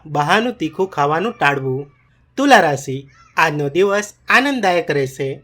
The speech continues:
અને નવું કામ શરૂ કરી શકો છો. શિવલિંગ પર જળ ચડાવવું. વૃશ્ચિક રાશિ, તમારા શત્રુઓ પરાસ્ત થશે. વાહન ધીમે ચલાવવું અને કોઈ પણ કામમાં ઉતાવળ કરવી નહીં.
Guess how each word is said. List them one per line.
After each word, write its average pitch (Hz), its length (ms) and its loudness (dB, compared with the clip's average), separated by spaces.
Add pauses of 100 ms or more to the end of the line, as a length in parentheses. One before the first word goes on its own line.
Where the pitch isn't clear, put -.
અને 285 180 0
નવું 170 280 4
કામ 170 280 0 (120)
શરૂ 214 300 2
કરી 202 200 0
શકો 143 260 -6
છો. 139 320 -10 (260)
શિવલિંગ 262 500 -4
પર 226 120 2
જળ 185 280 0
ચડાવવું. 131 720 -4 (340)
વૃશ્ચિક 208 400 -2
રાશિ, 131 520 -6 (260)
તમારા 135 360 -4
શત્રુઓ 196 500 0
પરાસ્ત 214 460 0
થશે. 131 520 -6 (260)
વાહન 143 400 -2
ધીમે 139 260 -2
ચલાવવું 196 600 -2 (100)
અને 262 180 0
કોઈ 208 240 0
પણ 240 200 -4
કામમાં 160 480 -4
ઉતાવળ 208 400 -2
કરવી 147 340 -4
નહીં. 127 400 -8